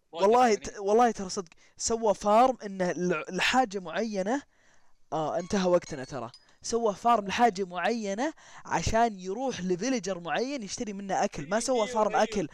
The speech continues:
Speaker 1: والله ترى ما سوى
Speaker 2: هذا
Speaker 1: فارم
Speaker 2: هو.
Speaker 1: أكل. سوى فارم، يعني، أنا هزأته، صارخت عليه: "يا ولدي، سوي فارم أكل، أنا جوعان بموت". <laughs> فيعني،
Speaker 2: آه.
Speaker 1: آه، المهم إنه فدا-، فيعني س-،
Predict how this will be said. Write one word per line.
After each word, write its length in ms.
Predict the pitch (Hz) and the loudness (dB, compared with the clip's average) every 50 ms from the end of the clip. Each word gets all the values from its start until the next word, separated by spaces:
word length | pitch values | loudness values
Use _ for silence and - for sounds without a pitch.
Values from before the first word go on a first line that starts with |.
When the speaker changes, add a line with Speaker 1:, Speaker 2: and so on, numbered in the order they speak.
| - - - - - | -12 -20 -20 -8 0
Speaker 1:
والله 220 | 165 196 233 247 | 2 2 2 2
ترى 160 | 226 - 226 | 0 -2 -4
ما 100 | 214 233 | -2 0
سوى 160 | - 220 233 277 | 0 0 0 -2
Speaker 2:
هذا 80 | 220 | -2
Speaker 1:
فارم 220 | 208 247 240 220 226 | -2 -2 0 0 0
Speaker 2:
هو. 80 | 226 | -2
Speaker 1:
أكل. 300 | 247 - - 214 175 135 _ - _ _ _ - | -2 0 -2 -4 -4 -4 _ -18 _ _ _ -10
سوى 260 | - - 269 262 240 | -6 -2 0 0 0
فارم، 320 | - - 269 277 262 - | 0 0 -4 -2 -2 -2
يعني، 160 | 240 269 262 240 240 285 - - - - - - - - - - | -4 -6 -8 -8 -14 -18 -20 -20 -20 -20 -20 -20 -20 -20 -10 -2
أنا 440 | - 294 311 285 254 208 170 170 196 | 0 0 2 2 0 -2 -2 -4 -4
هزأته، 460 | 196 165 151 - - - - - 202 | -6 -6 -4 -2 -2 -2 -2 -6 -12
صارخت 480 | 175 - 175 170 180 233 226 - - - | -12 -8 -6 -4 -4 -4 -4 -6 -8 -6
عليه: 160 | 185 202 247 | -2 0 2
"يا 400 | 262 240 226 269 320 359 370 370 | 2 2 2 2 2 0 0 -2
ولدي، 320 | 359 403 440 453 415 370 349 | -2 0 2 0 0 0 -2
سوي 220 | 381 427 440 381 | -2 -2 -2 -2
فارم 280 | - 381 392 392 330 349 | -2 -2 -2 0 2 2
أكل، 260 | 392 - - 349 359 | 2 2 4 2 2
أنا 160 | 381 403 381 | 2 2 0
جوعان 500 | 311 254 269 269 254 - 370 453 494 466 427 _ _ - | -4 -4 -6 -4 -2 0 2 2 2 0 -2 _ _ -6
بموت". 460 | - - - - 523 - - _ - | -2 0 2 2 2 2 -2 _ -20
<laughs> 1500 | - - - - - 415 _ _ - 359 415 403 - _ _ _ _ _ - - - 359 - - - - - - - | -20 -20 -18 -16 -16 -16 _ _ -12 -10 -10 -10 -12 _ _ _ _ _ -8 -4 -4 -4 -4 -6 -8 -8 -10 -12 -10
فيعني، 500 | - - 202 220 226 214 202 202 214 208 | -8 -6 -4 -4 -4 -4 -4 -4 -4 -4
Speaker 2:
آه. 100 | - 170 170 165 - - - - - - - - | -4 -6 -10 -20 -20 -20 -20 -20 -20 -20 -14 -8
Speaker 1:
آه، 300 | - - 202 208 196 190 | -4 -2 -2 -2 -2 -4
المهم 280 | 262 277 262 240 220 185 | -4 -6 -6 -8 -8 -8
إنه 260 | 180 180 165 160 156 - _ _ - - - _ _ _ _ _ _ _ _ _ _ _ - - - | -8 -8 -8 -8 -8 -10 _ _ -20 -20 -20 _ _ _ _ _ _ _ _ _ _ _ -18 -16 -6
فدا-، 580 | - 185 180 180 170 202 202 208 208 180 160 147 | -2 0 0 2 2 2 2 4 2 0 -2 -4
فيعني 400 | 175 - 214 208 202 196 175 175 | -6 -6 -6 -8 -8 -8 -8 -10
س-، 140 | - - | -10 -10